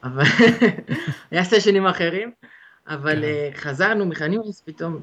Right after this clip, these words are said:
Speaker 1: אתה יודע, יש הפסקת אש, אה, אחרי חודש כזה, אחרי מלא אירועים חרא שחווינו, כל הפסקת אש זה היה מעצבן, כי אתה אומר, "מה הפסקת אש?" שכאילו אתה רק נותן להם, אתה יודע, להתארגן מחדש, ואז הם יורים עליך איזשהו פצמ"ר מחדש, שאומר, "יאללה, עכשיו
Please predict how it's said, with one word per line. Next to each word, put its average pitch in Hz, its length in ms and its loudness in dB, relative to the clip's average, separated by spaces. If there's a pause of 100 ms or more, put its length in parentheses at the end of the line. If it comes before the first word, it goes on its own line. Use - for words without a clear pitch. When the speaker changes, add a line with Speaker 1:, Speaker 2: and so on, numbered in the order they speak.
Speaker 1:
אתה 139 100 -4
יודע, 160 120 0
יש 156 300 2
הפסקת 151 480 -2
אש, 170 640 4 (200)
אה, 135 60 0 (300)
אחרי 143 200 4
חודש 143 340 4
כזה, 185 480 6
אחרי 151 320 2 (220)
מלא 147 260 4
אירועים 156 320 8
חרא 160 220 2
שחווינו, 175 720 2 (580)
כל - 100 -4
הפסקת 214 340 2
אש 202 60 4
זה 196 60 4
היה 208 100 4
מעצבן, 175 460 2
כי 147 40 2
אתה 147 120 -2
אומר, 165 280 2
"מה 180 220 2
הפסקת 165 440 -2
אש?" 127 180 -8
שכאילו 156 220 0
אתה 151 140 0
רק 170 120 2
נותן 170 280 4
להם, 160 300 2 (1080)
אתה 139 100 -6
יודע, 156 120 4
להתארגן 147 400 2
מחדש, 170 540 2
ואז 180 160 0
הם 170 80 2
יורים 175 240 2
עליך 170 220 2
איזשהו 151 300 0
פצמ"ר 165 360 -2
מחדש, 170 420 2
שאומר, 175 220 2
"יאללה, 170 200 4
עכשיו 151 220 -2